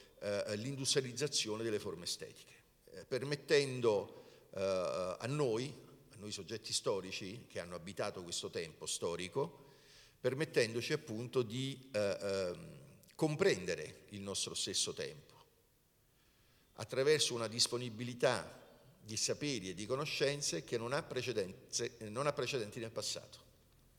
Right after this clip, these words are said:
Ehm, ci sono pro e contro l'industria culturale, ci sono Adorno e Horkheimer e c'è Benjamin e c'è Morin,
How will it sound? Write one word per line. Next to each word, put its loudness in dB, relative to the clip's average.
Ehm, 2
ci -4
sono 2
pro 8
e 8
contro 0
l'industria -4
culturale, -8
ci -10
sono -4
Adorno -2
e -4
Horkheimer 4
e -2
c'è 2
Benjamin 0
e -4
c'è 0
Morin, 2